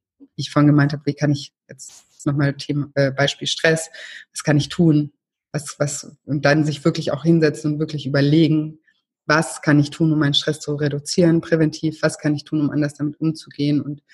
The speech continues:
dann anfängt, da neue Routinen zu, zu üben, ne? Weil es ist, es ist ja so, dass, und das braucht natürlich am Anfang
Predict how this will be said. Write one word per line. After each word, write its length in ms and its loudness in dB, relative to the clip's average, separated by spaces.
dann 180 4
anfängt, 360 0
da 140 6
neue 280 4
Routinen 800 2
zu, 340 -6
zu 200 -6
üben, 280 4
ne? 220 2
Weil 300 0
es 160 -8
ist, 220 -8
es 160 -16
ist 160 0
ja 140 6
so, 160 0
dass, 300 0
und 180 -2
das 240 -2
braucht 320 0
natürlich 440 0
am 100 -2
Anfang 580 -2